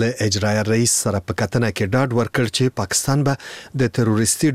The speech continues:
ډلو له ملاتړ څخه لاس اخیستو ته وهڅوي. د افغانستان اجرایه رئیس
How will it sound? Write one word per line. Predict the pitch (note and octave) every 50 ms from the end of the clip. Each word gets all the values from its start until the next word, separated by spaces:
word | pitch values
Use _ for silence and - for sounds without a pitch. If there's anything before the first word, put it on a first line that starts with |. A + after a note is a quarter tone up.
| A#2
ډلو | A2+ G#2+ G#2+ G#2+ G#2 G2+
له | G2+ G2+
ملاتړ | G2 F#2+ F#2+ - - C3+ C3+ C3 -
څخه | - - - C#3+ B2+ C3
لاس | B2+ A#2+ - - G#2
اخیستو | - G#2+ F#2+ - - - G#2 G2
ته | F#2 - G#2+ A2 A#2+
وهڅوي. | A#2 F#2+ G#2 F#2+ - - A#2+ A#2 A#2 A2 - - - - - - - -
د | C#3+ B2+
افغانستان | B2+ C#3 C3+ A#2+ - - D3 D3 E3 C#3
اجرایه | B2 G#2 G2 G#2+ G#2+ A2+ B2 C3+ D3+
رئیس | C#3 C3+ C3 - -